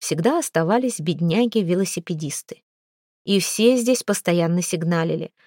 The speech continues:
когда обгоняли, когда тормозили и просто так от хорошего настроения. Из их спортивной группы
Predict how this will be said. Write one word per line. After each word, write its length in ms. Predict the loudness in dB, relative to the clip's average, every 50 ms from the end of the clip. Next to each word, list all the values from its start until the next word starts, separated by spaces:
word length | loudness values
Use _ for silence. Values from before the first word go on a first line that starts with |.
| _ _ _ _
когда 340 | -4 -2 0 4 4 6 6
обгоняли, 720 | 4 4 4 4 6 6 4 2 2 0 -2 -6 -8 -12 _ _ _ 0
когда 280 | 2 4 6 6 6
тормозили 840 | 6 6 6 8 8 6 6 4 2 0 0 0 2 2 0 -2 -2 _ _ 0
и 180 | 2 2 2
просто 420 | 4 6 6 6 6 4 2 0 0
так 300 | 2 0 0 -2 -2 _ -10
от 120 | -8 -6
хорошего 460 | -2 0 2 2 2 0 0 0 0 0
настроения. 720 | 0 -2 -2 -2 -2 0 0 -2 -4 -6 -6 -8 -12 -14 -16 _ _ _ _ _ _ _ _ _ _ _ _ _ _ _ _ 0
Из 200 | 2 2 4 4
их 120 | 2 0
спортивной 560 | 2 0 0 0 0 2 0 0 2 2 2 2
группы 520 | 4 4 2 2 2 _ 0 0 0 0